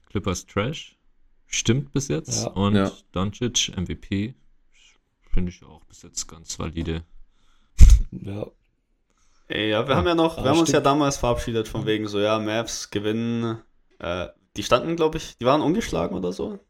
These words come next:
Speaker 3: Ja.
Speaker 4: zu dem
Speaker 1: Ja.
Speaker 4: Zeitpunkt. Und dann hieß es so, ja, die hat's halt Doncic immer gerettet.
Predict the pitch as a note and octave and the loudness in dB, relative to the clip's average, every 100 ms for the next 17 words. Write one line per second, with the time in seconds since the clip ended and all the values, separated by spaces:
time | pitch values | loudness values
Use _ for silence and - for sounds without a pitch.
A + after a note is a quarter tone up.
0 | _ _ _ _ G#2 G2+ C#3+ - E2+ E2+ | _ _ _ _ -2 0 -2 -2 -2 -2
1 | D#3+ E3+ E3+ - A#2 A#2 A#2+ B2+ A#2+ - | -4 -6 -8 -6 -4 -4 -6 -6 -8 -8
2 | - G#2+ A2 A2+ A2+ G2 A2 G2 - G2 | -4 0 2 2 0 -4 -4 -6 -4 -6
3 | G2+ - - _ _ _ _ G#2+ A2+ A#2+ | -6 -10 -16 _ _ _ _ -4 -2 -4
4 | - G#2 G#2+ G#2 G2+ G#2+ D#3 G3 - | -6 -4 -4 -4 -2 -2 -2 -8 -12